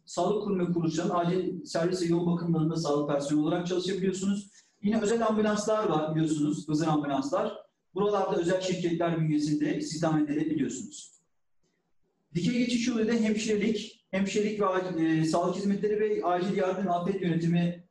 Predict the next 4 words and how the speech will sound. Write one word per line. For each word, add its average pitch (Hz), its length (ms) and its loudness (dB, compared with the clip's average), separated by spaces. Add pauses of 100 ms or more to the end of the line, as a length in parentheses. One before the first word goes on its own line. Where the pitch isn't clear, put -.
(120)
bölümlerine, 156 600 2
fakültelere 160 800 -2 (360)
geçiş 160 280 -2
yapabiliyorsunuz. 131 720 -2